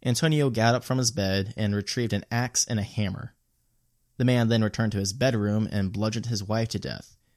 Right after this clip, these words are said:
before doing the same to his mother-in-law. Antonio then went for his children, smashing his daughter on the face and fracturing her jaw. The daughter did the smart thing and played dead,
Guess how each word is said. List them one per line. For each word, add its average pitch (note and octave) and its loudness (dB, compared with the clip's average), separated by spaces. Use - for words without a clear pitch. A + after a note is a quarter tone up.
before A2 0
doing G2 0
the F2+ -4
same A#2 2
to G2 -2
his F#2+ -2
mother-in-law. F#2 0
Antonio E3 2
then C#3 2
went C3 0
for - -2
his A2 0
children, A#2+ -4
smashing A#2+ 2
his G2+ 2
daughter G#2+ 2
on F#2+ -2
the F2 -6
face - 2
and G2+ 0
fracturing G#2+ 0
her F2+ -4
jaw. G#2+ -4
The B2 0
daughter C3+ 8
did B2 4
the A2 0
smart A2+ 4
thing A#2 2
and G#2 0
played G2+ -2
dead, G#2+ -2